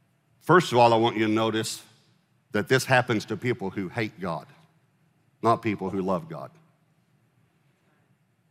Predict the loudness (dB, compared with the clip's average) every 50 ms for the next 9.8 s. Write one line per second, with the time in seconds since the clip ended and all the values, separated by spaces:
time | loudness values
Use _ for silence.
0 | _ _ _ -20 -20 _ _ _ _ _ _ -6 -6 -2 4 4 6 8 8 8
1 | 8 8 6 6 4 0 0 2 0 2 2 0 -4 -4 -6 -8 -4 -2 -2 0
2 | 0 0 -2 -2 -4 -10 -6 -2 2 2 2 2 0 -4 -10 -10 -10 -10 -10 -10
3 | -10 -12 -14 -14 -16 -14 -14 -16 -20 -20 -20 -20 -20 -20 _ _ _ _ _ _
4 | _ _ _ _ _ _ _ _ _ _ _ _ -4 0 4 4 4 4 4 0
5 | -2 -2 -2 -6 -6 -4 -2 2 4 4 4 4 4 2 0 0 -2 -6 -6 -4
6 | -4 -2 -4 -6 -6 -8 -8 -8 -8 -8 -8 -10 -14 -16 -18 -20 _ _ _ _
7 | _ _ _ _ _ _ _ _ _ -4 -4 -4 -2 -2 0 0 0 0 -2 -2
8 | -4 -6 -4 -6 -6 -4 -2 -4 -4 -4 -6 -6 -8 -8 -6 -4 -4 -4 -4 -4
9 | -8 -12 -12 -12 -6 -4 -4 -4 -4 -6 -8 -8 -8 -8 -10